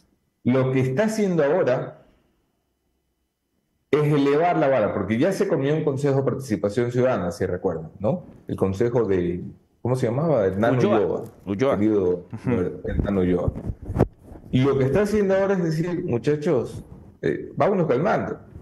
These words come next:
Speaker 1: Ustedes tienen su agenda política, ustedes tienen todo lo que ustedes quieran.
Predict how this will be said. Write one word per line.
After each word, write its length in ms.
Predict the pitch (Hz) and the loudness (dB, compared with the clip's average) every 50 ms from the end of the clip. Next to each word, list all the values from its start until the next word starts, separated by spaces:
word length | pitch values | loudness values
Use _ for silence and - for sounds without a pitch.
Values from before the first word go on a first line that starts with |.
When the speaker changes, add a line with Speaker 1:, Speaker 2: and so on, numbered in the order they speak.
| - - - - - - - - - - - - - | -16 -16 -18 -14 -10 -10 -10 -10 -12 -20 -20 -20 -10
Speaker 1:
Ustedes 300 | - - 170 165 156 156 | -2 0 0 2 2 2
tienen 180 | 156 147 147 143 | 0 0 2 2
su 80 | 147 | 2
agenda 320 | 123 139 151 147 147 135 - | 2 2 2 0 0 0 0
política, 560 | 143 139 170 185 190 175 - 175 - 160 151 | 0 0 2 0 0 -2 -2 -2 0 0 0
ustedes 320 | 147 151 147 139 151 139 | 0 -2 -4 -2 -2 -2
tienen 200 | - 120 - - | -4 -4 -8 -8
todo 260 | - - 185 208 208 | -4 -2 0 2 2
lo 60 | 190 180 | 2 0
que 60 | 156 | 0
ustedes 200 | 135 139 139 131 | 0 0 -2 -2
quieran. 280 | 135 - 85 - - | 0 -2 -4 -4 -6